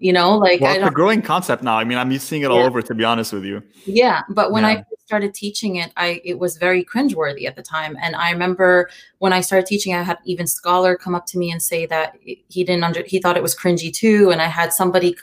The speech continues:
Speaker 1: come up to me, a leader in the community come up to me and tell me to ch-, tweak the wording, not use self-love. So it was at a time when it wasn't really known, uh, or wasn't really, like, practiced as much, you know? So, but I remember, you know, feeling like, and I understood why. My point is I understood why, because in the Western self-help world,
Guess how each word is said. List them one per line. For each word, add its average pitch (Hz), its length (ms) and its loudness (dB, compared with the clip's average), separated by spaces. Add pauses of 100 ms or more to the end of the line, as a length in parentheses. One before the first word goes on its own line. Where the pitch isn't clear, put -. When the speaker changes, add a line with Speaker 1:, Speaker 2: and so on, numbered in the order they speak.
Speaker 1:
come 185 220 -2
up 185 220 -2
to 190 60 -2
me, 175 140 -2
a 175 80 -2
leader 185 240 0
in 180 80 2
the 175 60 -6
community 180 300 -2
come 175 100 -4
up 175 100 -2
to - 80 -20
me 180 80 -4
and 170 100 -6
tell 175 200 -4
me 170 100 -4
to - 140 -16
ch-, - 220 -6
tweak 196 340 -2
the 170 80 -2
wording, 202 500 4 (240)
not 185 260 0
use 202 240 2
self-love. 190 460 2
So 202 140 2
it 196 80 6
was 220 80 2
at 262 100 4
a 247 60 4
time 220 280 0
when 196 120 2
it 175 100 -2
wasn't 180 540 0
really 175 400 2
known, 170 440 -2 (420)
uh, 190 220 2
or 208 200 6
wasn't 233 360 4
really, 208 300 4
like, 170 240 2 (180)
practiced 202 840 -6
as 233 160 -4
much, 294 400 -6
you 214 100 -2
know? 196 200 -2
So, 196 400 -2 (320)
but 214 120 4
I 214 100 6
remember, 226 720 2
you 202 120 0
know, 190 200 2
feeling 208 400 -2
like, 180 320 0
and 202 100 2
I 214 120 4
understood 233 460 0
why. 175 340 -2
My 180 140 0
point 240 300 -6
is 208 120 -2
I 185 100 0
understood 202 420 -2
why, 185 280 -4
because 185 240 -6
in 190 80 0
the 190 80 -2
Western 233 340 -2
self-help 226 520 -2
world, 175 320 2